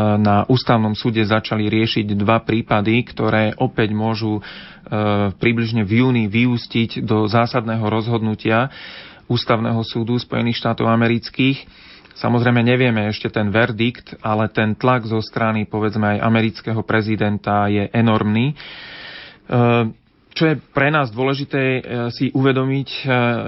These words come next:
je to, že napríklad vo Francúzsku napriek dvom obrovským miliónovým manifestáciám, ktorá jedna bola, eh, v januári, druhá v marci, tak napriek tomu, eh, politici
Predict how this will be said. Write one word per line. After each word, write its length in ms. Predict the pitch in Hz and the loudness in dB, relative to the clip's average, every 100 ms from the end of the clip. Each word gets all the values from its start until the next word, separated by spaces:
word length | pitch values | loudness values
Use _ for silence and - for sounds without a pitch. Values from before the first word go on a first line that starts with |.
| 107 | -2
je 100 | 117 | -2
to, 220 | 110 135 | 0 2
že 100 | 131 | 2
napríklad 380 | 123 120 135 127 | 2 2 0 0
vo 160 | 113 135 | 0 0
Francúzsku 880 | - 131 123 123 - 123 120 117 - | 2 -2 -2 -8 -8 -6 -4 -6 -2
napriek 500 | 120 117 123 107 107 | -2 0 -2 -2 -2
dvom 540 | 104 123 135 127 127 _ - | 2 2 2 0 -6 _ -4
obrovským 840 | 123 135 127 123 123 113 113 117 | 0 2 0 -4 -6 -6 -6 -8
miliónovým 680 | 120 127 135 123 113 110 107 | -4 -2 0 0 -2 -4 -2
manifestáciám, 1120 | 110 127 - 101 - 101 - 101 101 104 101 | 0 -2 -2 -6 -4 -8 -6 -6 -2 -2 -4
ktorá 320 | - 113 104 | -2 0 2
jedna 240 | 107 110 107 | 2 2 0
bola, 340 | 104 104 101 | 2 2 0
eh, 80 | 101 120 - 107 101 98 98 92 | -2 -8 -6 -2 -2 -2 -4 -4
v 80 | 98 | 0
januári, 540 | 104 120 117 101 98 101 | 2 2 2 0 -2 -6
druhá 280 | 101 104 101 | -4 -4 -4
v 120 | 101 | 0
marci, 420 | 107 127 - 117 139 - _ _ _ - _ _ - | 0 0 -2 -4 -4 -10 _ _ _ -20 _ _ -10
tak 160 | 151 | -2
napriek 400 | 110 117 135 110 | 2 2 2 -4
tomu, 320 | - 110 110 117 | -2 -2 0 -2
eh, 680 | - - - - - - 110 107 107 104 98 | -10 -18 -18 -18 -20 -8 -2 0 0 0 0
politici 920 | 120 120 120 123 - 131 113 113 | 2 2 0 -4 -4 0 2 2